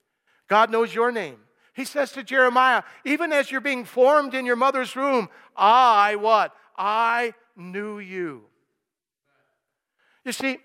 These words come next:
how, how can I begin to know that I can say, "My Father"? And here's the formula. How do you become a son or a child of God? Let me just mention to you this.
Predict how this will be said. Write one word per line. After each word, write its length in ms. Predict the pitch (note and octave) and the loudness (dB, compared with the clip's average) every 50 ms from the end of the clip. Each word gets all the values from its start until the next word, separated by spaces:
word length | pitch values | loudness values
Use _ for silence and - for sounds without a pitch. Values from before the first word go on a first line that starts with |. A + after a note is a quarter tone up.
| _ _ _ | _ _ _
how, 640 | - - - - - D4+ E4+ E4+ E4+ F4+ F4 E4 E4+ - - - _ _ _ _ | -20 -18 -12 -6 -2 0 2 4 6 4 4 2 -2 -8 -20 -20 _ _ _ _
how 260 | - - C4 D#4+ E4+ | -16 -4 0 0 0
can 320 | E4 - - - B3 D3+ D3 | 0 -2 -6 -8 -8 -6 -4
I 200 | - F#3+ G#3 A#3+ | -4 -2 -2 -2
begin 420 | A3 G#3+ G#3 D#3+ F#3 F#3+ G#3 G#3+ G3 | -4 -8 -10 -6 -4 -4 -4 -6 -6
to 140 | F#3 G3+ | -10 -10
know 280 | G3 F3+ F3 F3 E3 E3+ | -8 -6 -4 -4 -4 -4
that 120 | D#3 D#3 D3 | -4 -4 -4
I 140 | D3+ E3 F#3 | -4 -4 -6
can 180 | - F#3 F#3 | -6 -12 -16
say, 460 | E3+ - - F3+ D#3+ D#3 D3+ D3+ D3+ _ _ _ _ _ _ _ _ _ _ _ _ | -16 -12 -8 -6 -6 -6 -6 -8 -10 _ _ _ _ _ _ _ _ _ _ _ _
"My 220 | - C#3+ D3+ D3 | -6 -4 -2 -2
Father"? 580 | C3+ - - D3+ C3 A#2 A2 A2 - - - _ _ _ _ _ _ _ _ _ _ _ _ _ _ _ _ _ _ _ _ _ _ _ _ - | -4 -4 -2 -2 -2 -2 -4 -8 -14 -20 -20 _ _ _ _ _ _ _ _ _ _ _ _ _ _ _ _ _ _ _ _ _ _ _ _ -8
And 160 | E3+ D#3 D3 | -6 -6 -4
here's 220 | C3+ F3+ F3+ E3 - | -2 -4 -4 -4 -4
the 100 | - E3 | -8 -8
formula. 480 | - - A#3+ G3+ F3+ C3 G#2+ G2 - - _ _ _ _ _ _ _ _ _ _ _ - | -4 -2 -2 -2 -2 -4 -8 -14 -20 -20 _ _ _ _ _ _ _ _ _ _ _ -14
How 320 | - - G#3+ B3 D4+ D4 | -10 -4 0 0 0 0
do 80 | C#4+ C4+ | 0 -2
you 160 | C4 B3+ - - - - _ | -4 -4 -6 -10 -20 -12 _
become 420 | - F#3 E3+ - - G3 F#3 F#3+ | -8 -8 -4 -2 0 0 0 0
a 60 | F#3 | -4
son 480 | D3+ - - - - G#3 F#3 F3 D3+ C#3 | -6 -8 -6 -2 0 0 0 0 -2 -4
or 120 | C3+ B2 | -8 -12
a 60 | C3 B2+ | -14 -16
child 340 | - - - F#3 E3 E3 | -14 -10 -8 -6 -6 -6
of 100 | D3 C#3 | -8 -10
God? 220 | C3+ D3 C#3 A#2+ - _ - - - _ | -10 -8 -8 -8 -10 _ -20 -20 -20 _
Let 100 | - A#3+ | -14 -12
me 60 | A#3 A#3 | -12 -10
just 280 | - A3 G#3+ - - | -10 -12 -12 -8 -6
mention 280 | F#3+ F3+ F3+ - - C#3+ | -6 -6 -6 -6 -12 -16
to 100 | - D3 | -14 -14
you 100 | C3 B2 | -14 -12
this. 300 | A#2 A#2 G#2+ - - - | -12 -14 -14 -16 -18 -20